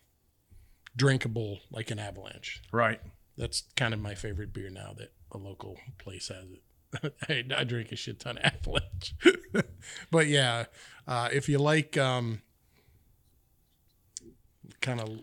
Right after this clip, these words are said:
Speaker 1: light beer,
Speaker 2: Lighter
Speaker 1: lager
Speaker 2: beers.
Speaker 1: type things, you, this is a good tasting version of it. Um, it's just not, to me, worth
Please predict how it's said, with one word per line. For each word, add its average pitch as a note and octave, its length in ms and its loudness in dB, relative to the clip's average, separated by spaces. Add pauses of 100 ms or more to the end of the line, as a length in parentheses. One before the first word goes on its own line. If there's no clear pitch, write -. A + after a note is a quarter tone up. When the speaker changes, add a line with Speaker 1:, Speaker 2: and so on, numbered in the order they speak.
Speaker 1:
light B2 380 -2
beer, B2+ 200 0
Speaker 2:
Lighter A#2+ 260 8
Speaker 1:
lager B2+ 160 4
Speaker 2:
beers. B2 320 4
Speaker 1:
type C3 220 4
things, B2 540 -2
you, A2+ 200 -4 (180)
this C3+ 280 4
is C#3 140 2
a C3+ 40 2
good A#2 260 -2
tasting A#2 600 -2
version A#2+ 380 -2
of C#3+ 120 -2
it. D#3 140 -4 (500)
Um, G#2 340 -8 (120)
it's - 180 -4
just - 200 -2
not, A2 280 -8
to A2 100 -6
me, A2 200 -2
worth G2 400 -12